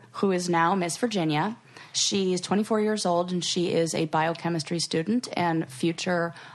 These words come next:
uh, what does she call it? Uh, it's like a type of doctor, but I can't remember what kind. It's, like, not an M D, but, but there was something specific she said in front of it. It's, like, basically phys-,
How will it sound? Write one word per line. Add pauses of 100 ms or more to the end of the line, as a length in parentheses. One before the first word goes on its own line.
uh, (440)
what
does
she
call
it? (420)
Uh, (920)
it's
like
a
type
of
doctor,
but (1500)
I
can't
remember
what
kind.
It's,
like,
not
an
M
D,
but, (360)
but (100)
there
was
something
specific
she
said
in
front
of
it.
It's,
like,
basically
phys-,